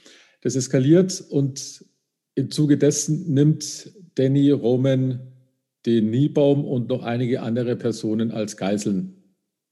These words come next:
Ich glaub, zwei Polizisten, zwei Zivilisten sind's, die er als Geiseln nimmt und verschanzt sich in dem Büro der Polizei, ähm, in Chicago und fängt dann damit an,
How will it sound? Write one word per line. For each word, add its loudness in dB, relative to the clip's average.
Ich -16
glaub, -4
zwei 2
Polizisten, -2
zwei -2
Zivilisten -2
sind's, -4
die -4
er -2
als -4
Geiseln -2
nimmt -4
und -4
verschanzt 0
sich 2
in 0
dem 2
Büro 2
der 2
Polizei, 0
ähm, -2
in -6
Chicago -2
und 4
fängt 2
dann 4
damit 2
an, 0